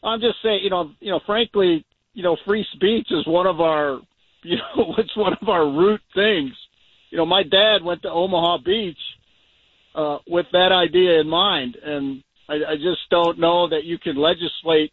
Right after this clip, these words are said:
against that when it's been sort of a founding principle. You know, whatever we agree with or don't agree with, we, we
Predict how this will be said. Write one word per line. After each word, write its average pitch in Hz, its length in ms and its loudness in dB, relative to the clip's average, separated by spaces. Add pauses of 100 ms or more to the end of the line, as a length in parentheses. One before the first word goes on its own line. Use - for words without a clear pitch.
against - 340 -2 (100)
that 127 280 2 (400)
when 139 200 0
it's 139 260 -2
been 147 300 4
sort 156 200 4
of 135 100 -2
a 123 140 2 (680)
founding 165 400 0
principle. 165 640 -4
You 151 60 0
know, 147 80 2
whatever 170 580 2 (500)
we 175 160 0
agree 165 380 2
with 196 280 4
or 165 120 -2
don't 196 320 0
agree 156 320 0
with, 156 340 2
we, 151 300 -4
we 143 180 -2